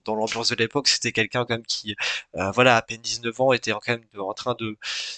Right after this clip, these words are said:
de, de faire quelque chose d'assez historique avec, euh, avec, bah, l'équipe de, de Bielsa, donc, euh, avec cette finale de, d'Europa League. Euh, c'est quelqu'un, ouais, qui, en tout cas, dès son plus jeune âge, s'est fait, euh,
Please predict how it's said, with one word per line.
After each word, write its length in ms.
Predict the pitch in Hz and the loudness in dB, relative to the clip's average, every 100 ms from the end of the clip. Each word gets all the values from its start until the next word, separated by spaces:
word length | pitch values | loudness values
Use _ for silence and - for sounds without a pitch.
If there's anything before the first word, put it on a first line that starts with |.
| _ | _
de, 160 | 110 107 | -6 -4
de 100 | 110 | 0
faire 160 | 127 117 | 2 2
quelque 100 | 113 | 2
chose 180 | 135 | 2
d'assez 420 | 127 117 - 135 127 | 4 6 6 6 4
historique 500 | 123 - 127 143 123 | 4 2 2 2 4
avec, 300 | 110 107 117 | 0 0 0
euh, 640 | 110 110 107 107 107 101 92 | 0 2 2 2 0 0 -2
avec, 340 | 92 107 - - | 0 -2 -2 -2
bah, 80 | 101 | 0
l'équipe 280 | 113 127 | 0 -4
de, 160 | 110 104 | -4 -8
de 80 | 110 | -6
Bielsa, 340 | 104 117 - 151 | 0 2 6 4
donc, 220 | 123 - | 4 0
euh, 40 | |
avec 160 | 107 - | -2 -2
cette 140 | 107 | -4
finale 300 | - 117 107 104 | -4 -4 -6 -8
de, 120 | 101 - | -14 -6
d'Europa 300 | 110 107 113 | -4 0 -2
League. 260 | 143 139 - - - - - | -2 -4 -4 -4 -4 -4 2
Euh, 560 | 110 101 107 104 104 104 | 6 6 6 6 2 4
c'est 800 | - - - - - - - 123 | 8 8 8 8 6 6 4 4
quelqu'un, 280 | 127 123 165 | 4 6 6
ouais, 180 | 147 113 | 6 2
qui, 220 | - - 123 | -2 2 2
en 40 | |
tout 100 | - | 4
cas, 100 | 147 131 | 2 4
dès 80 | 131 | 0
son 140 | 135 | 0
plus 140 | - 120 | -4 -2
jeune 100 | 131 | 0
âge, 80 | |
s'est 160 | 139 123 | 0 0
fait, 220 | - 120 | 0 2
euh, 80 | 110 | 2